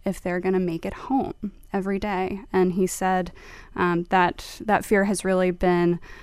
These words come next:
um, intensified by, uh, the shooting at the elementary school in Uvalde, Texas, just how young those kids were. And, you know, we, we talked about, you know, "How are your kids doing? How are you doing?" And he says,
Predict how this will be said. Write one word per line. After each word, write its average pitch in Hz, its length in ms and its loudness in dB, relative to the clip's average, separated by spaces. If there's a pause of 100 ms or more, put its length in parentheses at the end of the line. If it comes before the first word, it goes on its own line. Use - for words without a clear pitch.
(120)
um, 170 180 2
intensified 180 1040 2
by, 170 540 -2
uh, - 240 -6
the 190 140 -2
shooting 170 680 0
at - 380 -4 (100)
the 190 100 0
elementary 180 460 2
school 175 300 -4
in 175 100 2
Uvalde, 175 560 -2
Texas, - 640 -8 (320)
just - 180 -8
how 180 120 0
young 170 680 0
those 175 200 -4
kids - 300 -8
were. 170 380 -4 (160)
And, 175 420 0 (460)
you 185 180 4
know, 175 320 0
we, - 220 -2
we 180 120 4
talked - 300 0
about, 175 580 -4
you 180 80 -2
know, 175 120 -2
"How 175 160 -2
are 175 100 2
your 175 140 2
kids 208 340 0
doing? 185 420 4
How 170 160 -4
are 170 80 2
you 185 240 0
doing?" 180 480 2
And 175 100 0
he 185 100 0
says, 175 560 -2